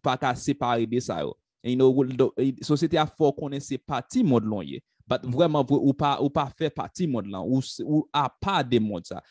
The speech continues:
Speaker 1: Moun sa gen pou pase, eh, moun sa gen pou pase, tout sa la dan gen pou pase. Vre moun moun yan gen pou rete pou an etènite. Mwen kwè anpil nan moun pa, pa fè, pa konnen tankou ou ki m-, vre idantite, son bagay ki constant et cannot change. Donc, moi,
Speaker 2: Mm.
Speaker 1: c'est pour ça, nous mentionner émotion,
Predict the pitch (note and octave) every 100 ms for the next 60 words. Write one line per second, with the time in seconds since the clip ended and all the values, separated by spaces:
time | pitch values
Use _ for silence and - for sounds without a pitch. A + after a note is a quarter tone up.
0 | - C#3 F#3 F#3 D#3+ D#3+ D3+ D3+ B2+ C3
1 | G3 D#3 _ - C3+ C#3 B2+ B2 D#3+ F#3
2 | E3+ C#3+ C#3+ C#3+ - D3+ D3+ A#3+ - G3+
3 | F3 C#3 C3+ B2+ B2 C3 C3 - D3+ -
4 | - - A#2 F3 F3 D3 D3 D3+ C3+ A#2+
5 | C#3+ B2+ C3+ B2+ B2+ C3 A#2 - A#2 A2
6 | G#2+ A2+ A2 - F3 - _ A#2+ A2+ D3+
7 | C3+ - G#3+ F3+ D3+ C#3 C#3+ A#2+ - -
8 | C3+ B2+ _ C#3 A#2+ - C3 - C#3 C3+
9 | B2+ A#2+ B2+ B2+ - C3+ A#2 - G#3 E3
10 | - E2 _ F#2+ A2 B2 E3 D#3+ D3 D3+
11 | E3+ D3 B2+ C#3 C3 B2+ B2 C3 - B2+
12 | - - A#2+ C#3+ B2+ G#2 - C#4 C3+ -
13 | _ _ - C#3+ D#3 D#3 D3+ D3+ D3+ C#3+
14 | C3+ C#3+ C#3 D3 C3+ C3 D3+ C#3+ D3 -